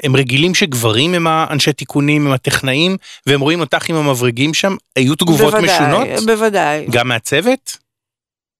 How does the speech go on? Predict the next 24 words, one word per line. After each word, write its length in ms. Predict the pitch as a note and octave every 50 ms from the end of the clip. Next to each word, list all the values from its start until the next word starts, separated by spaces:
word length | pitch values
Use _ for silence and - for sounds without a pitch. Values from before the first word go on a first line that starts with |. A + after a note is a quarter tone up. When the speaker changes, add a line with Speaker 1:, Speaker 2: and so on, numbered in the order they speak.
| _ _ _ - -
Speaker 2:
אה, 240 | B3+ B3 B3+ B3+ -
הצוות 340 | - A#3+ - D4 D#4 F4+ G4 -
קיבל 400 | - G4 C#4+ B3+ G#3+ F#3+ F3+ F#3
אותי, 420 | F#3+ F#3 - G3 F3+ F#3+ G#3 A3 G#3+ - B3+ - A3+ C4+ E4 E4+ D#4+ D4+ F4+ D#4+
<laughs> 720 | A3+ C#4 C#4+ C4 A#3 G4 F#4+ E4+ C#4 - A#3 A#3 A#3 - G#3+
עם 100 | A3+ A#3+
הזמן 480 | C4 B3+ A3+ G#3+ G#3+ A3 A3 A#3 A#3+ A#3 A#3 A3
הוא 120 | - -
הכיר 380 | F#3+ G3+ F#3+ - - A3 A3 A#3+
את 80 | A3+
היכולות 500 | G#3+ G#3 G3+ F3 - F#3+ F3+ G3 G#3 G#3
שלי 240 | - B3 G3+ F#3+ F3+
והתייחס 460 | E3+ F3+ E3 F#3 E3+ F3 F3+ F3 -
אליי 200 | G3 F#3 F3+ F#3 -
כמו 160 | - F3+ E3
אל 80 | E3+ F3
כולם. 500 | - - G3+ F#3 F3 D#3+ D#3+ D3+ E3 F#3+ G3+ F#3+
Speaker 1:
זה 180 | C#3 C3 D3+
משהו 280 | D#3 D3+ D3+ - - F3
שרואים 400 | - - D#3 C3+ C#3+ D3+ D3+ D3
הרבה 320 | B2+ A#2 A2 B2 D3 E3
היום 300 | E3+ E3+ F3 F#3 F#3+ F#3
בבתי 300 | E3+ E3+ D#3+ E3+ - E3+
חולים? 380 | - - F3 F3 F#3 F#3 F#3